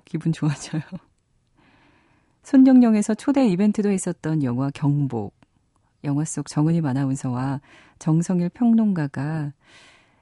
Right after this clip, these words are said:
임소유에 대해서 대화했던 방송이 영화 속에 담겨 있어서요. 관람하면서 영화 음악 시절 추억하게 되더군요. 음, 덕분에 행복하면서도 "야, 나 나이 들었나 보다." 이런 생각도 드는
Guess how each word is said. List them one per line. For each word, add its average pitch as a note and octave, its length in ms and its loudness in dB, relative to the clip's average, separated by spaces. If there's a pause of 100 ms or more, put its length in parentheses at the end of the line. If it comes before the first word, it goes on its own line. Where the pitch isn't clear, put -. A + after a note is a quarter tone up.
(100)
임소유에 A3 540 4
대해서 F3 280 -2
대화했던 E3+ 540 0
방송이 C3+ 440 -2
영화 B2 200 -2
속에 C#3+ 220 -8
담겨 B2 320 -4
있어서요. D3+ 720 -4 (120)
관람하면서 C#3+ 680 -4
영화 D#3 300 -2
음악 D3 220 -4
시절 B2+ 360 -10 (340)
추억하게 G#3 540 -6
되더군요. C#3 600 -6 (2250)
음, E3+ 360 0
덕분에 E3+ 340 -4
행복하면서도 G3 1080 0 (280)
"야, C3+ 420 -10
나 D#3 100 -10
나이 C#3 220 -4
들었나 G3 340 -2
보다." E3+ 680 -6 (280)
이런 F3+ 360 0
생각도 F3+ 560 -6
드는 C3 460 -4